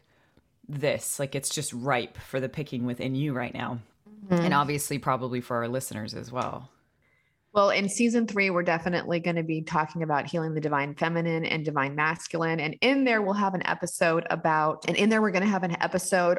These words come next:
Speaker 2: all about healing internalized misogyny, as well as misogyny. And in that internal misogyny, which is, you know, internal self-hate of woman,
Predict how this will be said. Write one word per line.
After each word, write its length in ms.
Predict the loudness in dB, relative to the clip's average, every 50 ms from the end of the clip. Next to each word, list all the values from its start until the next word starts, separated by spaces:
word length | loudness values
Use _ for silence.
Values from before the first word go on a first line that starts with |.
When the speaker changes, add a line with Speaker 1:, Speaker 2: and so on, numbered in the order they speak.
| 4 4
Speaker 2:
all 220 | 4 4 4 2
about 420 | 2 2 4 4 4 4 2 0
healing 500 | -2 -2 0 0 0 0 0 -2 -2 -4 -4 -4
internalized 680 | -4 -4 -2 0 0 0 2 2 2 0 0 -2 -4 -6
misogyny, 840 | -8 -6 -2 0 0 0 0 -2 -2 -4 -4 -4 -2 -4 -4 -6 -8 _ _ -20 -20 -20 -12 -6 -2
as 120 | -2 0 4
well 200 | 4 4 4 4
as 100 | 2 -2
misogyny. 720 | -6 -2 0 2 2 2 0 0 -2 -2 -2 -2 -4 -2 -2
And 260 | -2 0 0 -2 -2 0
in 280 | 0 2 4 4 4
that 420 | 4 4 2 2 0 -2 -4 -8 -2 2
internal 500 | 4 4 4 4 4 4 4 2 2 2
misogyny, 560 | 0 0 2 2 2 2 2 0 -2 0 0
which 200 | 0 0 -2 -2
is, 180 | -4 -4 -4 -4
you 80 | -2
know, 80 | -2 -2
internal 440 | 0 -2 -2 0 0 2 2 2 0
self-hate 500 | 0 2 0 0 0 0 -2 -2 0 0
of 100 | -2 -2
woman, 440 | 0 0 2 2 2 0 0 -2